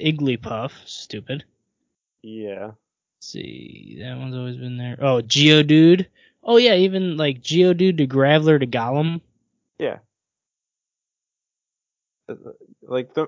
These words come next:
Speaker 2: wh-, the, why, why have the middle one? That was another one you had to trade, I think, to evolve
Speaker 1: Is it?
Speaker 2: it.
Speaker 1: Yeah, I don't know.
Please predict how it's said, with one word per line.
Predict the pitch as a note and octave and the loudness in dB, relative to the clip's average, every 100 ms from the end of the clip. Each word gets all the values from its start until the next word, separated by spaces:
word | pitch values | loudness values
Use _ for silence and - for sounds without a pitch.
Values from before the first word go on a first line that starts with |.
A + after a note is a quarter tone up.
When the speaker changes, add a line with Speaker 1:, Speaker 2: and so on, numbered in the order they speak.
| - | -6
Speaker 2:
wh-, | D3 D3+ | -4 -4
the, | E3 E3 | -4 0
why, | E3+ E3+ F3 | 2 2 -2
why | D#3+ D#3 D#3 D#3+ | 0 2 2 2
have | D#3 C#3+ | 0 -2
the | C3 | -6
middle | B2+ A2+ | -6 -6
one? | - - _ _ _ _ _ _ _ _ _ _ _ _ _ _ _ _ _ _ _ _ _ _ | -10 -20 _ _ _ _ _ _ _ _ _ _ _ _ _ _ _ _ _ _ _ _ _ _
That | D3+ | 4
was | F3 D#3+ | 4 4
another | D#3 G#3 E3 | 4 4 4
one | C3 | -2
you | B2+ | -2
had | C3 | -4
to | B2+ | -4
trade, | A2 C#3 A#2+ | -4 -2 -2
I | A2+ | -4
think, | A#2+ A2 G#2+ | -6 -12 -10
to | - A2+ G#2+ A2 G#2 _ _ | -6 -4 -4 -6 -10 _ _
evolve | B2+ A#2+ C3+ | -10 -2 0
Speaker 1:
Is | C3 | 0
it? | D3 | -6
Speaker 2:
it. | - _ _ _ _ _ _ _ _ _ _ _ _ _ _ - | -8 _ _ _ _ _ _ _ _ _ _ _ _ _ _ -20
Speaker 1:
Yeah, | - - | -18 -16
I | C3 | -12
don't | A#2+ | -12
know. | A2+ | -12